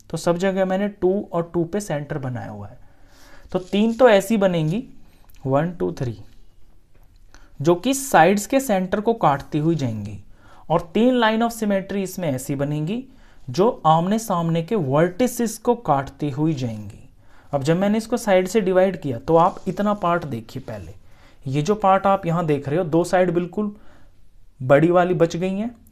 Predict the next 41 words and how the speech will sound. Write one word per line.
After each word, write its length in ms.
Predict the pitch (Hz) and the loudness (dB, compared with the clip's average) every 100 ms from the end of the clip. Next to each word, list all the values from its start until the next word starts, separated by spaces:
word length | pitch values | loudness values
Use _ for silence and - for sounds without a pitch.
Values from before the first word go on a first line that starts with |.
| - - | -12 -2
और 120 | 156 | 0
आमने 260 | 165 185 208 | 2 0 -2
सामने 340 | 196 180 180 | -2 -2 -4
की 140 | 180 | -4
दो 140 | 180 185 | 0 2
आधी 320 | 170 135 135 | 2 0 -2
आधी 220 | 139 123 | -2 -2
हो 160 | 135 123 | -2 -4
गई 140 | 120 113 | -6 -10
हैं। 160 | 107 - 139 | -12 -12 0
जब 140 | 160 | 0
यहाँ 300 | 151 151 190 | 2 2 0
से 140 | 220 | 2
इसको 220 | 254 - 247 | 0 2 2
फोल्ड 300 | 185 190 190 | 6 4 2
किया 260 | 175 175 | 2 2
जाएगा 400 | 175 156 135 120 113 - - | 2 0 -2 -4 -10 -18 -6
तो 60 | - 175 | -4 0
आधी 360 | 151 165 170 240 - | 2 4 2 0 0
आधी 280 | 143 135 143 | 0 2 2
को 100 | 165 | 0
कवर 240 | 190 190 190 | 2 2 2
कर 180 | 196 180 | 0 0
लेगी 320 | 185 185 247 - - - | 0 -2 -6 -10 -20 -2
और 120 | 147 | 2
ये 160 | 160 202 | 4 2
इक्वल 340 | 214 220 233 233 | 2 2 2 0
इसे 220 | 160 - 160 | -4 -4 0
कवर 260 | 170 165 | 2 2
कर 180 | 165 175 | 0 -2
लेगी, 260 | 180 185 214 | 0 0 0
ये 200 | 165 180 | 0 0
इक्वल 340 | 170 - 185 226 - | 0 -2 -4 -2 -4
अपनी 260 | 160 175 | -4 -4
दूसरी 360 | 175 156 151 151 | -4 -4 -2 -4
वाली 220 | 139 135 | -2 -4
इक्वल 260 | 135 139 127 | -6 -6 -8
को 140 | - | -8
कवर 240 | 139 117 123 | -12 -12 -12
कर 200 | - - | -14 -16
लेगी। 340 | 101 98 - | -16 -18 -20